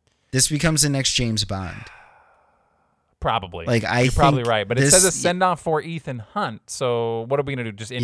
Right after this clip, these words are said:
Speaker 2: introduce a new character and do a spin-off, or what are we doing?
Speaker 1: Yeah.
Speaker 2: Gross.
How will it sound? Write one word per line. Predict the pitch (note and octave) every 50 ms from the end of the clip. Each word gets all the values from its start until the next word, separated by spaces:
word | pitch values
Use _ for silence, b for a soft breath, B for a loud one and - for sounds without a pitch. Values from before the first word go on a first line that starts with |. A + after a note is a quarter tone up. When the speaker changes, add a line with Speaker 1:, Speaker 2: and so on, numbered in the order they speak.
| A2+ G#2
Speaker 2:
introduce | F2 - A#2 A2+ -
a | A2+
new | G#2+ G#2 A2 A#2 -
character | - A#2+ A2 A2 A#2 - - C3 B2+
and | A2+ G#2 G2+ F#2+
do | G#2+ G#2
a | G2
spin-off, | - - - - - G#2 A2 A#2 C#3 D#3+ E3+ - -
or | C3 B2
what | B2 B2+
are | C3+
we | C3+ C3+
doing? | C#3+ C#3 A2+ G#2 - _ _ _ _ _ _ _ _ _ _ _ _ _ _ _
Speaker 1:
Yeah. | - A#2 D#3+ A#3 A#3+ - - - _ _ _ _ _ _ _ _ _ _ _ _ -
Speaker 2:
Gross. | - A2+ G#2+ F2+ E2 - - - - - -